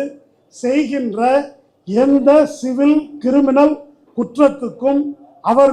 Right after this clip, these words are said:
மீது வழக்கு போட முடியாது என்று ஒரு சட்ட திருத்தத்தை ரெண்டாயிரத்தி இருபத்தி மூணுல மோடி கொண்டு வந்து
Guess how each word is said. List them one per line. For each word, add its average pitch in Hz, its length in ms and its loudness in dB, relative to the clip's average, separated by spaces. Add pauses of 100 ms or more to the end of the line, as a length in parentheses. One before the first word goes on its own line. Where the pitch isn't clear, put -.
(120)
மீது 277 220 -2 (100)
வழக்கு 262 320 -4 (100)
போட 247 140 0 (140)
முடியாது 214 520 -2 (720)
என்று 285 300 0 (100)
ஒரு 240 180 2
சட்ட 220 200 -6 (120)
திருத்தத்தை 185 520 -8 (580)
ரெண்டாயிரத்தி 226 480 -2
இருபத்தி 185 280 -8
மூணுல 190 200 -6 (100)
மோடி 190 300 -6
கொண்டு 180 240 -8
வந்து 165 200 -10